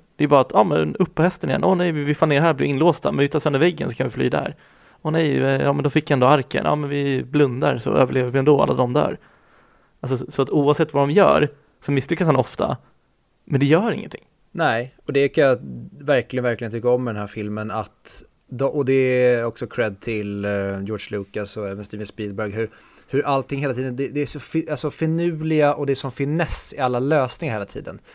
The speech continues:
Speaker 2: Det löser sig inte bara på ro-, alltså så här, det är inte bara en enkel grej, eller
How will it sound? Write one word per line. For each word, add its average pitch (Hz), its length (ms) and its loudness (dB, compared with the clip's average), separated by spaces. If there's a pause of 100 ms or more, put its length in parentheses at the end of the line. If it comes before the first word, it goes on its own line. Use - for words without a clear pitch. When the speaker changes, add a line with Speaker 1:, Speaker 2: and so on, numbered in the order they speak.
(160)
Speaker 2:
Det 127 100 -6
löser 143 340 2
sig 139 80 0
inte 127 140 -4
bara 120 200 2
på 117 120 -6
ro-, 127 320 -2
alltså 127 140 -4
så 127 60 -2
här, 113 220 -4
det - 80 -4
är 147 40 0
inte 135 140 -2
bara 131 120 2
en 135 60 -6 (120)
enkel 139 580 -2
grej, 127 480 0 (180)
eller 127 220 0